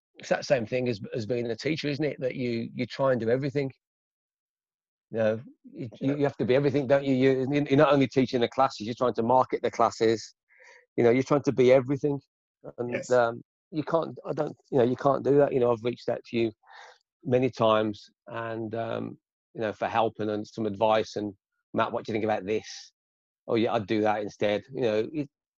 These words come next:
Speaker 1: know, like, graphic design, I've got a guy who does a graphic design for me 'cause I can't do that.
Speaker 2: Yes.
Speaker 1: Uh,
Speaker 2: Getting help
Speaker 1: but
Speaker 2: is important,
Speaker 1: I, I
Speaker 2: definitely.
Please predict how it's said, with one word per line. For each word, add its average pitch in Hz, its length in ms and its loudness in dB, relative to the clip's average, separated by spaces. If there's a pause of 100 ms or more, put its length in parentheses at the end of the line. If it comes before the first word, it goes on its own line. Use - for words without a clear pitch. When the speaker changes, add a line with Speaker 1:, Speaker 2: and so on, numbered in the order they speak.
(1120)
Speaker 1:
know, 117 120 2
like, 117 300 -2
graphic 135 340 -2
design, 117 480 0
I've 104 120 -6
got 117 160 -4
a 117 40 -4
guy 110 180 0
who 110 60 -2
does 104 180 -10
a 117 60 -6
graphic 113 340 -6
design 110 300 -4
for 113 120 -6
me 107 120 -4
'cause 113 100 -6
I 110 180 -4
can't 104 240 -6
do 101 200 -6
that. 104 220 -10 (500)
Speaker 2:
Yes. 107 340 -4 (260)
Speaker 1:
Uh, - 60 -6
Speaker 2:
Getting 120 300 2
help 131 160 2
Speaker 1:
but 139 80 2
Speaker 2:
is 113 100 -2
important, 117 500 -2
Speaker 1:
I, - 40 -12
I 139 60 -10
Speaker 2:
definitely. - 300 -14